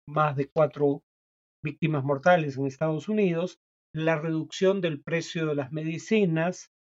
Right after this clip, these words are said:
y la aprobación de un derecho nacional al aborto, eh, dado que, eh, la Corte Suprema de Justicia, con mayoría de jueces nominados por presidentes republicanos,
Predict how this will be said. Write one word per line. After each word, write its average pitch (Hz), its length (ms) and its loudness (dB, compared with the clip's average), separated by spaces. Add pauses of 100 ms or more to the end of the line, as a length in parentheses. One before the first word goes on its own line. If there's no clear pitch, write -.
(400)
y 220 200 4
la 247 100 6
aprobación 190 680 4
de 185 60 2
un 185 140 2
derecho 175 440 0
nacional 180 600 2
al 170 140 4
aborto, 170 680 4 (560)
eh, 160 480 -2
dado 175 400 4
que, 165 520 -2
eh, 147 480 -2
la 139 160 -2
Corte 147 280 -4
Suprema 156 840 -4
de 151 140 -10
Justicia, 147 680 -4
con 139 180 -2
mayoría 151 680 0
de 147 300 -4
jueces 151 680 -8 (420)
nominados 151 840 2
por 165 180 -2
presidentes 151 540 -4
republicanos, 180 1040 2